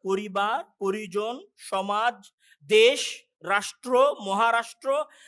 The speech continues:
মহাদেশ, সকল কিছুতেই ইসলামের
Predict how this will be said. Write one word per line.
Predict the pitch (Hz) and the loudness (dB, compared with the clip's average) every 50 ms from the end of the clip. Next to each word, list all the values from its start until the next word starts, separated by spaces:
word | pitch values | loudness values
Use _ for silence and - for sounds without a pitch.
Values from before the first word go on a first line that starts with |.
| - 180 | -10 -4
মহাদেশ, | 214 226 220 269 269 262 277 320 359 - - - _ _ _ - - | -2 2 4 4 4 4 4 0 0 -2 -4 -10 _ _ _ -20 -12
সকল | - - - 285 285 277 - 392 381 381 | -6 0 2 2 2 4 4 2 2 2
কিছুতেই | 381 - - 214 254 294 - 294 294 285 269 | 0 -6 -8 -6 -6 -6 -2 -2 -2 -2 -2
ইসলামের | 247 240 - - 247 240 240 254 254 247 | -6 -8 -8 -4 -2 -2 -2 -2 -4 -6